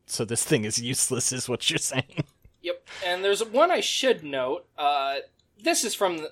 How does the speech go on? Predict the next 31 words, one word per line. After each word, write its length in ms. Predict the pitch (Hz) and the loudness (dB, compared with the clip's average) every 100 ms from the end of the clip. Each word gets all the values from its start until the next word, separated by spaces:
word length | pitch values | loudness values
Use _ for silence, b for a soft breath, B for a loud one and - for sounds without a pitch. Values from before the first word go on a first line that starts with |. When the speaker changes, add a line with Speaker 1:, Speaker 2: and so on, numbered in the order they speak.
| 165 | -8
Speaker 2:
the 160 | 160 160 | -6 -4
manga 680 | 147 151 151 135 127 127 - | -2 -2 0 0 0 -2 -6
Seed 480 | - - 196 208 190 | -10 -8 -6 -6 -8
Re, 600 | 147 147 131 123 196 - _ _ _ _ _ - | -8 -10 -10 -10 -12 -14 _ _ _ _ _ -6
like, 160 | 127 | -4
Speaker 1:
Mm-hmm. 340 | 117 92 92 156 | -4 -6 -10 -8
Speaker 2:
reply. 580 | 131 135 110 113 170 - b b b _ | -6 -4 -6 -8 -12 -14 b b b _
Um, 600 | 147 135 131 123 123 131 _ _ _ | 2 2 0 -6 -14 -18 _ _ _
which 140 | - | -12
I 20 | |
guess 180 | 165 233 | -10 -10
that's 120 | 233 - _ | -16 -20 _
probably 240 | 175 233 | -6 -4
what 140 | 370 349 | -6 -8
it's 200 | 330 - | -10 -10
meant 160 | 254 262 | -8 -8
to 60 | |
be 160 | 240 233 | -10 -8
read 220 | 226 240 | -4 -4
as, 240 | 247 254 | -4 -8
Seed 260 | - 175 170 | -12 -12 -10
Reply. 460 | 165 - 165 175 - b b b 165 | -12 -8 -8 -8 -12 b b b 0
But 140 | 175 | 0
anyway, 400 | 190 151 127 135 - | 2 -2 -4 -8 0
um, 320 | 165 165 156 _ _ _ _ _ _ _ | 2 2 0 _ _ _ _ _ _ _
it's 260 | 202 202 - | 2 2 -2
a, 600 | 220 196 202 196 190 - _ _ _ _ _ _ _ - | 2 4 4 0 -4 -8 _ _ _ _ _ _ _ 2
uh, 300 | 180 170 165 | 6 6 4
Sigyu 640 | 165 202 170 254 330 370 - - | 2 -6 -4 0 0 0 -4 -6
that 240 | 190 240 - - - - | 2 2 2 -6 -6 6
has 720 | 226 220 226 220 208 185 | 10 10 8 4 -2 -8